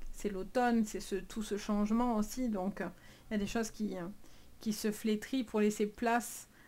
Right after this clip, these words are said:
à du changement, vous voyez. Donc, euh, c'est tout à fait, euh, on est dans ces choses-là, en fait, aussi par la, la saison, en réalité. Les saisons ont un impact, forcément, aussi dans nos vies. On s'en rend pas forcément toujours très compte,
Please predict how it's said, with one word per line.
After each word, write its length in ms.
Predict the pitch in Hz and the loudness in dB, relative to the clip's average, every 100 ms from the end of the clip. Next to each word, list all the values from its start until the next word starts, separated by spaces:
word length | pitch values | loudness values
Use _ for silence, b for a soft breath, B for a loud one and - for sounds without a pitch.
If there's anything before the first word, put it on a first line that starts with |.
| b | b
à 120 | 202 | 2
du 140 | 208 202 | 2 2
changement, 640 | - 220 214 214 220 208 - | 4 6 6 8 6 4 0
vous 60 | 202 | -2
voyez. 300 | 196 202 220 - - | 0 0 -2 -4 -6
Donc, 300 | 196 196 202 | -2 0 0
euh, 80 | 190 | -2
c'est 140 | 202 | -4
tout 160 | 202 - | -10 -2
à 120 | 220 | -2
fait, 280 | 214 226 208 | 0 2 2
euh, 80 | 190 202 - - - - | 0 -6 -16 -20 -10 4
on 120 | 214 | 6
est 100 | 226 | 6
dans 160 | 220 | 4
ces 180 | 208 220 | 2 0
choses-là, 460 | 208 214 208 233 202 | 0 0 0 2 0
en 80 | 208 | 0
fait, 280 | 185 180 | -4 -6
aussi 260 | 190 - 226 | -10 -6 -6
par 200 | 214 190 | -4 -4
la, 220 | 185 180 190 b b b | -4 -6 -8 b b b
la 160 | 226 214 | 0 0
saison, 480 | 214 233 220 214 208 | 2 2 4 4 2
en 120 | 190 | 0
réalité. 580 | 185 196 202 202 202 202 B - | -2 -2 -2 -4 -8 -10 B -6
Les 60 | 208 | -2
saisons 440 | 233 220 247 254 | 2 4 6 6
ont 20 | |
un 260 | 233 196 196 | 6 6 6
impact, 520 | 208 208 254 - - 208 b b b - | 6 6 0 -4 -12 -14 b b b -8
forcément, 640 | 220 214 226 220 220 226 | -6 -2 4 4 6 4
aussi 240 | 214 - | 2 0
dans 160 | 208 208 | 2 6
nos 180 | 208 208 | 6 6
vies. 220 | 202 226 - | 2 -2 -4
On 80 | - | -4
s'en 180 | - 208 | 0 2
rend 140 | 202 | 2
pas 160 | 202 208 | 4 2
forcément 440 | 226 220 208 208 | 2 -2 2 2
toujours 280 | 208 220 214 | 2 -2 -6
très 180 | - 214 | -6 -4
compte, 320 | - 294 - | 0 0 0